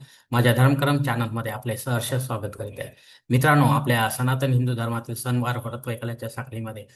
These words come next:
आज मी आपणास श्री वरद लक्ष्मी माता यांच्या पूजेसंबंधी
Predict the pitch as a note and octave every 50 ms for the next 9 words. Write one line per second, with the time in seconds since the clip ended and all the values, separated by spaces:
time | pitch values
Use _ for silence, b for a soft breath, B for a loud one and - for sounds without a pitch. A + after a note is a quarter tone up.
0 | b b b - A2+ B2+ C3+ B2 B2 B2 A2+ G#2+ - A#2 A2 G2+ G2+ - - -
1 | B2+ B2 A#2+ A2+ A2 G2+ E2 - _ _ _ _ _ _ _ - A2 A#2 B2+ D#3
2 | D#3 C#3+ D3+ D3 C3 A#2 A2+ A2+ B2 B2+ B2+ B2+ B2 - - - D3 C#3 C3 B2+
3 | A2+ A2+ A2 - - A2+ G#2 G2 G2 G2 - - _ _ _ _ _ _ _ _
4 | _ _ _ _ _ _ _ _ _ _ _ - A2 A#2+ A#2 A2+ A2+ B2 A2+ A2
5 | G#2+ G2+ G2+ G2+ - - - B2+ A#2+ C#3 C#3+ C#3+ C#3 B2+ A#2 A2+ A2+ A2 G#2+ A2
6 | G#2+ G2+ G2 - - _